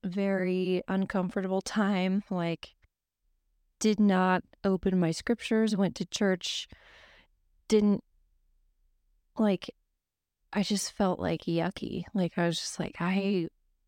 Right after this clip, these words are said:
know this is good and I wanna be here and my kids love church, but, like, I'm feeling super weird about this." And, like, I didn't help tell my husband either, but, um, it was hard to get out of,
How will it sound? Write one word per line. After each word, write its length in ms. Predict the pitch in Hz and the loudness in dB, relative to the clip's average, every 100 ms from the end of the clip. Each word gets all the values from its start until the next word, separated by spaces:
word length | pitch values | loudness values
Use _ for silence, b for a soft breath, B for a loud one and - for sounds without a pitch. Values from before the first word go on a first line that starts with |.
| _ _ | _ _
know 280 | 233 277 311 | 4 6 6
this 180 | 302 269 | 4 0
is 140 | 269 | -2
good 220 | 269 269 262 | 2 2 4
and 160 | 247 | 4
I 80 | 240 | 4
wanna 300 | 247 247 247 | 2 2 2
be 180 | 240 220 | 2 2
here 380 | 214 214 214 208 | 2 2 2 2
and 220 | 185 185 | 2 2
my 160 | 196 | 0
kids 440 | 202 254 202 202 214 | 2 2 0 -2 0
love 320 | 208 214 240 | 2 2 -2
church, 500 | - 240 247 - - - | -2 2 2 0 -4 -2
but, 160 | 185 | -2
like, 260 | - 175 165 - | 0 -2 -2 0
I'm 240 | 226 247 | 2 4
feeling 420 | 247 233 233 226 B B B B B B B | 2 2 2 0 B B B B B B B
super 320 | - 302 277 247 | -2 0 2 2
weird 240 | 226 196 | 2 2
about 280 | 180 165 - | 0 0 2
this." 340 | 170 180 - | 2 0 -2
And, 120 | 175 | -4
like, 180 | 156 156 | -4 -4
I 60 | 180 | -2
didn't 180 | 214 220 | 2 2
help 220 | 226 - | 0 0
tell 180 | 226 202 | 2 2
my 120 | 180 | 2
husband 480 | 180 170 - 165 160 | 0 -2 -6 -6 -4
either, 440 | 165 165 165 165 - | -4 -2 0 -2 -4
but, 280 | - - 165 - _ _ _ _ _ _ - | -4 -2 -4 -8 _ _ _ _ _ _ -2
um, 460 | 175 165 156 165 - _ _ _ _ _ _ _ _ _ _ _ _ _ _ _ _ _ _ _ _ _ _ | 0 2 2 0 -2 _ _ _ _ _ _ _ _ _ _ _ _ _ _ _ _ _ _ _ _ _ _
it 80 | 214 | 4
was 160 | 233 262 | 6 6
hard 200 | 285 294 | 4 4
to 80 | |
get 160 | 262 214 | 2 2
out 220 | 175 202 | 4 4
of, 260 | 160 160 | 2 -2